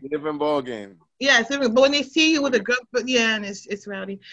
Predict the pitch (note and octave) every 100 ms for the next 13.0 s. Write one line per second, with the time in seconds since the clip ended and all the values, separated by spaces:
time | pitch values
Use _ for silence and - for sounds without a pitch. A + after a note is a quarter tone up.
0 | - - A4 G#4 D5 F5+ - A4 C5+ B4+
1 | D#4+ G#3+ - D#4 D4 D4 - C#4+ B3+ C4+
2 | G3+ D3 - A#3+ A#3 - F#4+ A4 G4+ -
3 | D#4 C#4 C4 G#3+ E3 G3 B3 C4+ C#4+ D4
4 | A#3+ _ - C4 A3+ F#3+ - G3+ - B3
5 | B3+ A#3 F3+ D#3 G3 _ _ _ B3 D4
6 | D#4 D4 C#4 C4+ C4+ B3 A#3+ - A#3+ G#3+
7 | G3+ - G3 G3 - C#3+ F#3+ _ _ F#3
8 | - G#3 A3 - G3+ E3 F#3+ G3+ G3 F#3+
9 | D3+ F#3 _ _ - _ - G#3+ G#3 G#3+
10 | C4+ C#4 C4+ C4 B3 A#3 G#3+ G3+ A3+ B3
11 | A#3 G3+ G#3 B3 A3+ A3 A3+ A3+ G3+ F#3+
12 | F#3+ A3 - G3+ F#3+ G#3 - F3 E3+ F#3